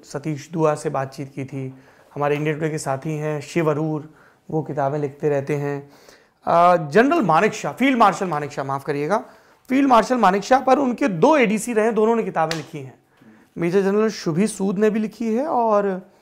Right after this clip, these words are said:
आ, ब्रिगेडियर पंथिक ने भी किताब लिखी है,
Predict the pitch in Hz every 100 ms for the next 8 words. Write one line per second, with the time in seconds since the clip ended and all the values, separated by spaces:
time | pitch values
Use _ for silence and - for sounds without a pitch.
0 | _ _ _ _ - 160 160 156 180 190
1 | 208 208 190 - - 160 175 175 160 156
2 | 151 139 135 139 156 147 156 _